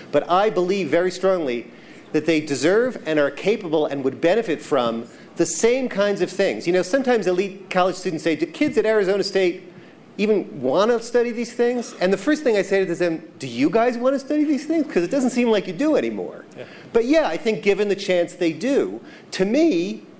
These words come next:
Speaker 1: the real issue for those students is not those students. It's the fact that we're forcing them to take on a lot of debt. Uh, it, it's the way we've structured their situation.
Speaker 2: Yeah, if, if I will, it's what happens while they're in that university,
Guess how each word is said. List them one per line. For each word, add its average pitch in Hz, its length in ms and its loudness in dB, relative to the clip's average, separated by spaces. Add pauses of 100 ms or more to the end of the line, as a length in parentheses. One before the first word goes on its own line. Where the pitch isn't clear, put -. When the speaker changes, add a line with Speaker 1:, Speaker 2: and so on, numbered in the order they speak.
(480)
Speaker 1:
the 185 80 4
real 277 240 2
issue 247 200 0
for 185 160 0
those 220 240 2
students 220 440 -4
is 165 180 -2
not 220 240 2
those 226 180 2
students. 302 520 -6
It's 165 160 -4
the 185 100 0
fact 180 320 0
that 190 120 0
we're 180 400 0 (460)
forcing 151 400 0
them 160 100 0
to 160 100 -6
take 147 240 0
on 151 100 2
a 147 40 2
lot 139 180 4
of 139 120 -6
debt. 123 380 -2 (960)
Uh, 123 400 4
it, 147 180 -2
it's 170 180 -4
the 160 100 2
way 170 160 4
we've 156 180 -2
structured 147 420 -2
their 123 140 -2
situation. 101 600 -6 (760)
Speaker 2:
Yeah, 190 120 0
if, 165 360 -6
if - 200 -8
I 160 60 0
will, 196 180 2
it's - 100 -10
what 151 140 0
happens 139 400 -4
while 117 200 -2
they're 113 200 0
in 139 160 -2
that 117 200 -4
university, 101 680 -8